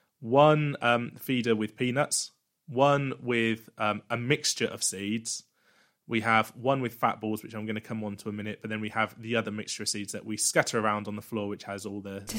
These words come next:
Speaker 1: as well.
Speaker 2: make one point. We don't actually put it on the floor because where we live, I think there are actually more cats than humans,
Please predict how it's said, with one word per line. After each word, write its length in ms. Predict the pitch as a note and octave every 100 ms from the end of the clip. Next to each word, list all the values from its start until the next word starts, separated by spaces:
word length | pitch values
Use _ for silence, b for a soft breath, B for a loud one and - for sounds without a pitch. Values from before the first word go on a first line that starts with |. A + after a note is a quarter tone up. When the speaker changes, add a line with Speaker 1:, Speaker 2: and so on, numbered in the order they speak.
| -
Speaker 1:
as 40 | A#3
well. 60 |
Speaker 2:
make 240 | A#3 A3+ G#3+
one 220 | G#3+ G#3
point. 300 | - F#3 F#3
We 80 | F#3+
don't 220 | G#3+ A3
actually 320 | G#3+ - G#3+
put 160 | A#3+ G#3
it 120 | -
on 120 | F#3+
the 80 | F#3
floor 560 | - A3 F#3+ D#3+ D3 D3+
because 300 | E3+ E3+ F3+
where 200 | F3+ F3
we 140 | F#3+
live, 480 | G3 E3+ D3 C#3+ - -
I 80 |
think 260 | D3+ F#3+ -
there 220 | G3+ F#3
are 40 | F#3
actually 280 | - - F#3
more 220 | F#3 F#3
cats 440 | - F3+ - -
than 200 | G3 F#3+
humans, 720 | E3 G3 G3 G#3+ A#3+ B3+ -